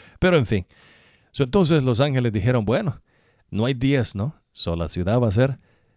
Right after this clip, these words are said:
destruida." Y entonces, ah, levantándose, ¿no?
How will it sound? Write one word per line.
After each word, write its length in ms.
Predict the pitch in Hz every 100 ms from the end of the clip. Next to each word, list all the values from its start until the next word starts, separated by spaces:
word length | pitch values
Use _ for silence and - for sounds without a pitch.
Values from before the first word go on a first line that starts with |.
| _
destruida." 800 | 80 82 78 - 73 65 - - _ _ _ _ _ _ _ _
Y 100 | -
entonces, 720 | 78 90 127 127 117 - - _ -
ah, 200 | - 87
levantándose, 800 | 82 85 82 - 123 139 127 123
¿no? 300 | 113 120 117